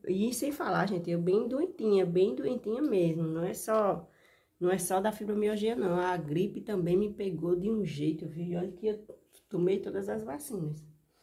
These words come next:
Mas então, aí já tem essa cadeira aqui, que eu gosto de ter uma poltronazinha, tá? E, como é que se diz? Então, o que é que eu fiz?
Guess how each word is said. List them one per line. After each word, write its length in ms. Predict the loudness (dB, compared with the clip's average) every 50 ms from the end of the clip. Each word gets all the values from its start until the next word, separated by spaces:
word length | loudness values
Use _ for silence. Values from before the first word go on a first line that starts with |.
| _ _ _ _ _ _ _ _
Mas 280 | -6 -4 -2 0 0
então, 440 | 0 0 -2 -4 -4 -4 -4 -4 -4 -6
aí 260 | -4 0 2 2 4
já 160 | 4 4 2 2
tem 220 | 4 4 6 6
essa 180 | 6 4 0 -4
cadeira 380 | -2 -2 -2 -2 0 -2 -2
aqui, 220 | -2 -2 -4 -4 -4
que 160 | -4 -2 -2
eu 100 | -2 0
gosto 300 | 2 2 2 2 0 -8
de 80 | -8
ter 100 | -4 -2
uma 140 | -2 -2 -2
poltronazinha, 920 | -4 -6 -10 -12 -8 -6 -4 -4 -2 -4 -4 -2 0 4 6 6 6 4 0
tá? 280 | -4 -6 -6 -6 -8 -10 _ _ _ _ _ _ _ _ _ _ _ _ _ _ _ _ _ _ _ _ _ _ _ _
E, 540 | 0 4 8 8 8 8 8 6 4 -2 -10 -16 _ _
como 180 | -8 -2 0 0
é 60 | 0
que 100 | 0 -2
se 140 | -6 -6 -4
diz? 400 | 2 2 2 2 2 -4 -8 -10 -12 -14 -10 -6
Então, 320 | -4 -4 -4 -2 -4 -4
o 40 | -2
que 60 | -2
é 60 | -4 -4
que 100 | -4 -6
eu 60 | -6
fiz? 440 | -6 -8 -6 -6 -6 -6 -8 -10